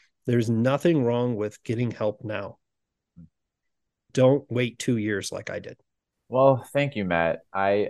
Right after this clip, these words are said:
Speaker 2: I actually do have one curiosity before I move into the last couple of questions.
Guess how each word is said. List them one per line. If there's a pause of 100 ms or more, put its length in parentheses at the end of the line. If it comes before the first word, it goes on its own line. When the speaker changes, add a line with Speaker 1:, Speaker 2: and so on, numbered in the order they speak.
Speaker 2:
I
actually
do
have
one
curiosity
before
I
move
into
the
last
couple
of
questions.